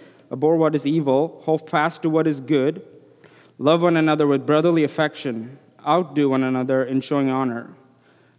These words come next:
Do not be slothful in zeal, be fervent in spirit, and serve the Lord." And in verse twelve, he says, "Rejoice in hope, be patient in tribulation, and be constant in prayer." Let me read that again.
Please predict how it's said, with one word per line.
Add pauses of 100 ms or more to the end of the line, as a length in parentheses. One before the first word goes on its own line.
Do
not
be
slothful
in
zeal,
be
fervent
in
spirit, (160)
and
serve
the
Lord." (1700)
And
in
verse
twelve,
he
says,
"Rejoice
in
hope, (380)
be
patient
in
tribulation,
and
be
constant
in
prayer." (520)
Let
me
read
that
again.